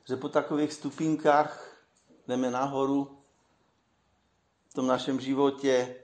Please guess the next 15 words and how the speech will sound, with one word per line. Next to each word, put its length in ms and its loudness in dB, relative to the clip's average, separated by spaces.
jsme 240 -2
možná 720 2
čistili 500 0
záchody, 680 2
<laughs> 560 -20
pak 200 0
jsme 580 -2
možná 420 2
nosili 680 0
svačinu, 880 2
pak 200 0
jsme 680 2
dělali 420 6
další 360 4
věci. 720 2